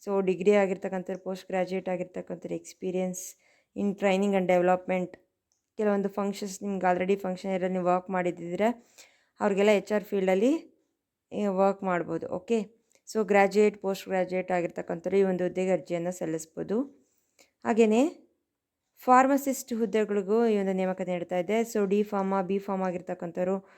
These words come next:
one to five years ಎಕ್ಸ್ಪೀರಿಯನ್ಸ್ ಇರ್ತಕ್ಕಂಥವ್ರು, even ಫ್ರೆಷರ್ಸ್ ಕೂಡ ಅಪ್ಲೈ ಮಾಡಿ. ಓಕೆ, ಹಾಗೇನೇ ಸ್ಪೀಚ್ ಲ್ಯಾಂಗ್ವೇಜ್ ಪ್ಯಾಥಾಲಜಿಸ್ಟ್. So ಇದರಲ್ಲಿ ಬಿ ಎಸ್ ಸಿ in speech hearing-ಅಲ್ಲಿ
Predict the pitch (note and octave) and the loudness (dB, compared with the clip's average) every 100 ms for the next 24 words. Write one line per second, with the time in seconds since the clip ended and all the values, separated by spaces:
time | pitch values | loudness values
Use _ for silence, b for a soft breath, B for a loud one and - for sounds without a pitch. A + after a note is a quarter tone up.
0 | b b b - G3+ G3+ G3+ G3 G3 F#3+ | b b b -6 0 0 0 -2 0 0
1 | F#3+ F3+ - - G3+ G3 F#3+ F#3+ - F3+ | -2 -8 -12 -4 -2 0 -2 -6 -10 -10
2 | F3+ E3+ F#3+ G3 F#3+ - F3+ G3+ G3+ G3 | -10 -6 -2 -2 -2 -6 -2 -4 -4 -6
3 | F#3+ G3 G3 - F#3 F3 E3+ E3 - F#3 | -2 0 -2 -2 -4 -2 -4 -4 -8 -8
4 | - G#3+ b b b b b b _ - | -6 -6 b b b b b b _ -4
5 | B3 B3+ C4 C#4 - C4+ C4+ B3+ A#3 G#3 | 2 4 4 2 0 -4 -2 2 2 2
6 | G3 G3 G3 G3 - - _ G3 G3 G3 | 2 2 2 0 -10 -12 _ -2 -2 -2
7 | A3 G#3 F#3 F#3 F3+ - - - _ _ | -4 0 0 0 -4 -6 -12 -20 _ _
8 | _ - A3 G#3+ G#3+ G3 G#3+ A3 G#3+ G#3 | _ -6 0 2 4 4 4 4 2 2
9 | G#3+ A3+ A#3 A3+ A3 G3 - _ _ _ | 2 2 0 0 2 0 -6 _ _ _
10 | _ _ - G3+ G3 F#3+ F#3 F#3 - G#3 | _ _ -6 -4 -2 0 0 0 -4 -6
11 | G3+ G3+ G3 F#3 F#3 F3+ F#3 | -4 0 2 2 0 2 2